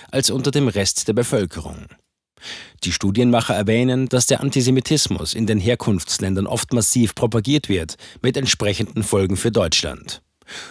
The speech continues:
Nun ist Antisemitismus bei weitem nicht das einzige Problem einer erfolgreichen Integration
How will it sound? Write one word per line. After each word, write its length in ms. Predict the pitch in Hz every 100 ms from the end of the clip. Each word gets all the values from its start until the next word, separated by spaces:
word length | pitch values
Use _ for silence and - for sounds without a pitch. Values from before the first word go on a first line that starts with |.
| -
Nun 240 | 143 180
ist 180 | 160 -
Antisemitismus 840 | 147 147 139 139 - 117 - 110
bei 180 | 107 90
weitem 380 | 98 147 - 95
nicht 200 | 78 -
das 200 | 101 -
einzige 400 | 113 117 101 87
Problem 500 | - 85 92 107 92
einer 240 | 87 87
erfolgreichen 720 | 82 - 117 117 95 92 - -
Integration 840 | 107 98 - 80 - 110 113